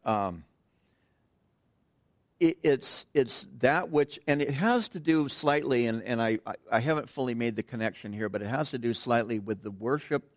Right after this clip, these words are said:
of the Lamb that takes place in the book of Revelation when they are, uh, before the Lamb and they cast their crowns before him. You're given the crowns based on, on what you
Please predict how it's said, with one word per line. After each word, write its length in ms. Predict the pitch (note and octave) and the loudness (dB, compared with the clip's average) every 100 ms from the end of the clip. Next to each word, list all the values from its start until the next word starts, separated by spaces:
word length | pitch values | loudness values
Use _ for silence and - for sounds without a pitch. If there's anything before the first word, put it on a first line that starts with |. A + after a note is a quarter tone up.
| - | -4
of 180 | G#2+ | -4
the 80 | F#2+ | -4
Lamb 540 | G2+ F#2+ A#2 B2+ C3 B2+ _ _ | -8 -2 0 2 0 -2 _ _
that 140 | G2 - | -12 -2
takes 300 | B2 A#2 - | 0 0 -2
place 380 | B2 A#2+ A#2 | 0 0 0
in 100 | G#2 | -6
the 60 | F#2+ | -8
book 220 | F#2 A#2 | -2 -2
of 140 | A2 F#2+ | -2 0
Revelation 640 | A2+ A2 A2 A#2+ B2+ A2+ _ _ _ - | 0 2 2 0 -2 -4 _ _ _ -6
when 200 | G#2+ G#2 | -2 2
they 200 | G#2+ G#2 | 2 4
are, 420 | G2 F#2+ F#2+ F#2+ - | 2 2 0 -2 -2
uh, 220 | G2 F#2 | 0 0
before 440 | F#2 G2 - C3 | -4 -8 0 2
the 120 | C3+ C3 | 2 2
Lamb 340 | A#2+ A#2 A#2 | 2 0 -2
and 160 | - G2+ | -6 -4
they 120 | G2 | -4
cast 400 | - B2 A#2 - | -2 -2 -2 -2
their 80 | A2 | -6
crowns 360 | - G#2 G2 | -4 -4 -4
before 360 | - F#2+ - F2+ | -8 -12 -8 -10
him. 160 | E2+ C#2 _ _ _ _ _ _ _ _ _ _ _ _ - | -10 -18 _ _ _ _ _ _ _ _ _ _ _ _ -6
You're 120 | A#2 | -4
given 300 | G2 F3 F3+ | 4 4 6
the 60 | C#3 | 2
crowns 460 | - D#3 E3 B2+ | 0 0 2 2
based 340 | - B2 B2+ - | 2 2 2 2
on, 300 | A2+ G2+ G2 - | 0 0 -8 -4
on 220 | G#2+ G#2 | -4 0
what 220 | A2 A#2+ | 0 0
you 320 | B2+ G#2+ G#2 | -4 -6 -6